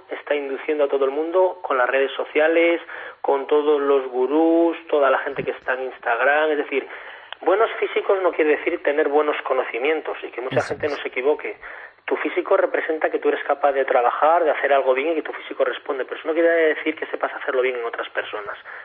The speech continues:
Speaker 1: Entonces, si tú desde el minuto uno te pones en manos de una persona que sepa lo que está haciendo para cualquiera de esas dos cosas, tienes asegurado, eh, mucho camino recorrido, no perder el tiempo,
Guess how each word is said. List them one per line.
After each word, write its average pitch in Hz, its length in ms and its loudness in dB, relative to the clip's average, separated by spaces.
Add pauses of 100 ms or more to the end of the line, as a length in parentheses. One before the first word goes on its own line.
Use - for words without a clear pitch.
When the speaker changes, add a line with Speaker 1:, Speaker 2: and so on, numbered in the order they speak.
Speaker 1:
Entonces, 123 260 -6 (420)
si 139 120 -8
tú 175 120 2
desde 196 220 4
el 190 60 0
minuto 185 460 2
uno 110 360 -2 (440)
te 135 140 2
pones 175 340 2 (100)
en 156 120 0
manos 123 240 2
de 127 60 -4
una 143 160 2
persona 120 340 -2
que - 180 -10
sepa 147 220 0
lo 131 140 4
que 117 80 -6
está - 160 -6
haciendo 117 340 -4
para 117 200 0
cualquiera 120 440 0
de 127 60 0
esas 123 200 -6
dos 117 140 -4
cosas, - 400 2 (520)
tienes 147 280 0
asegurado, 151 800 4 (300)
eh, 117 560 2
mucho 147 920 0
camino 151 540 0
recorrido, 147 600 2
no 151 120 0
perder 147 300 2
el 120 160 -2
tiempo, 120 420 -6